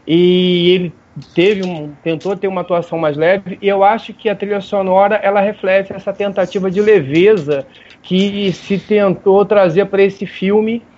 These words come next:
com, com bastante, com bastante competência. Eu, eu, embora soe diferente, mas eu sempre acho muito, é, é, bem-vindo quando se tenta fazer algo diferente em, em jornada, em qualquer uma das jornadas.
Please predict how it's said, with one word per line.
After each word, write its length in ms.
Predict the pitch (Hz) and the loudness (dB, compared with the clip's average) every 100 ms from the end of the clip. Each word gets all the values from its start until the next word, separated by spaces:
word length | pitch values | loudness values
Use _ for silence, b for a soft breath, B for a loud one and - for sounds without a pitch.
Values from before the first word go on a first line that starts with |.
| b b - | b b -4
com, 520 | 180 196 190 185 165 | 0 2 2 0 0
com 120 | 185 | 0
bastante, 1400 | 190 185 - 190 202 196 - 220 220 220 214 208 208 185 - - _ | 0 0 -2 -4 -4 -6 -8 -6 -4 -4 -4 -4 -4 -6 -14 -20 _
com 80 | 185 | 2
bastante 340 | 196 190 208 | 2 2 -2
competência. 760 | - 214 247 247 156 143 - 147 | -2 2 2 4 0 0 -2 -2
Eu, 240 | 151 160 160 | 0 0 0
eu, 160 | 165 - | -2 -2
embora 440 | 202 190 247 277 | 0 2 4 2
soe 580 | - _ - 220 277 262 | -2 _ 0 2 4 0
diferente, 800 | 185 - 170 143 185 226 - 147 B B B - | -4 -4 -2 0 -2 -4 -10 -20 B B B -2
mas 220 | 180 190 | 0 4
eu 100 | 233 | 2
sempre 600 | - - 294 285 294 262 | 2 0 0 -2 0 2
acho 340 | 208 202 - 202 | 2 0 -2 -6
muito, 800 | 196 196 226 285 277 285 277 - | -4 -2 -2 -2 -4 -6 -6 0
é, 400 | 196 196 196 190 | 2 4 2 -2
é, 800 | 185 180 175 170 165 156 151 143 B B B B - | -4 -2 0 2 2 2 0 -2 B B B B -2
bem-vindo 800 | 143 269 196 151 240 240 170 160 | 0 2 2 0 -2 -2 -4 -4
quando 200 | 208 220 | -6 -4
se 180 | 233 | -6
tenta 400 | 208 240 277 269 | 0 2 2 0
fazer 420 | 254 240 196 208 196 | -4 -6 0 0 2
algo 240 | 202 196 | 0 -2
diferente 760 | 190 - 196 185 175 185 180 185 | -8 -2 -2 0 -2 -4 -4 -4
em, 360 | 180 185 185 | -2 -2 0
em 40 | 180 | 0
jornada, 420 | 185 165 180 190 | 2 2 2 0
em 80 | 214 | 0
qualquer 340 | 214 202 208 | 0 2 0
uma 140 | 214 202 | 2 2
das 200 | 196 180 | 2 2
jornadas. 480 | 180 170 131 131 | 2 2 0 -2